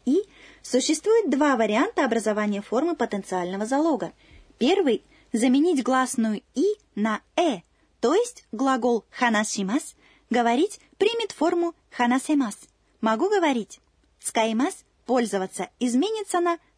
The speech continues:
«цкаэмас» — «могу пользоваться» или «можно использовать». Второй вариант — вставить перед окончанием «мас»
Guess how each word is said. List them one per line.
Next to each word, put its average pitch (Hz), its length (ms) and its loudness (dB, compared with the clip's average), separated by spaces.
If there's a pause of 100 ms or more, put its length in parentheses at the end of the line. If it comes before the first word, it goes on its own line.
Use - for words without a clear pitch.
(120)
«цкаэмас» — 285 840 -2 (560)
«могу 208 280 0
пользоваться» 214 680 -4 (120)
или 415 260 0 (100)
«можно 311 420 0
использовать». 190 680 -4 (560)
Второй 208 400 2
вариант — 214 440 -2 (220)
вставить 415 460 0
перед 277 200 2
окончанием 226 640 0
«мас» 285 340 -2